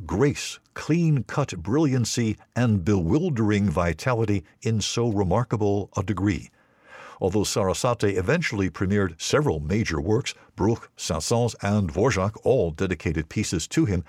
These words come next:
Lalot's Spanish Symphony is the one that best reflected his personality as well as the spirit of his native land. After writing a straightforward concerto for Sarasate, this time Lalot chose to compose something different,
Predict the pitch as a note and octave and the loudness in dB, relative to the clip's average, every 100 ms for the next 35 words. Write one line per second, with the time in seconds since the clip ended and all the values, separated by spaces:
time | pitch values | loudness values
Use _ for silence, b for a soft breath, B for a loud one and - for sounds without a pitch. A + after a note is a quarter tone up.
0 | B B B G2 G#2+ D#3+ D#3+ - C#3+ D3+ | B B B 0 2 2 0 0 2 2
1 | C3 D3 C3+ C3 C3+ A2+ G#2 F#2 F2 G2 | 0 0 0 0 0 0 0 0 0 2
2 | G#2 F2+ F2+ F2+ B2 A#2 - G#2+ F3 E3 | 2 0 -2 -2 -2 0 -2 -2 -2 0
3 | A2 G2 - C3 - - C#3 - C3 E3 | -2 -2 -2 -2 -4 -4 -2 0 2 2
4 | F#2 F2 B B B - A#2 F#3 C#3 C3+ | 2 0 B B B -4 0 2 2 0
5 | C3+ - - B2+ E2+ - - D#2 G2+ F2 | -2 -2 0 0 0 -4 -6 -2 -2 -2
6 | D#2+ D#2+ F2 A2 A2 C#2 - _ _ _ | -2 -2 0 0 -2 -4 -10 _ _ _
7 | _ _ B B B G2+ G2 - F2 F2 | _ _ B B B -4 -4 0 0 2
8 | G2+ G2+ E2 D2+ - A2 G#2+ - A2 F#2+ | 0 0 0 -2 -2 -2 -2 0 0 2
9 | F2 D#2 E2+ - E3 C3 G2 F2+ D#2+ - | 0 -2 -4 0 2 2 0 -2 -2 -2
10 | F#2 F2 A2+ G#2+ A2+ A2+ F2+ D#3+ - C#3 | -2 -2 -2 0 -2 -2 0 -2 0 0
11 | B2 G#2 A2 A2+ F3 E3+ - C#3+ C3 C3+ | 0 0 0 2 0 0 0 0 0 -2
12 | C3 G#2+ G#2+ G#2+ G#2+ F#2+ G2+ G2 F#2 F2 | -2 0 0 2 -2 -2 -2 -2 -2 -4
13 | - B2+ | -4 -8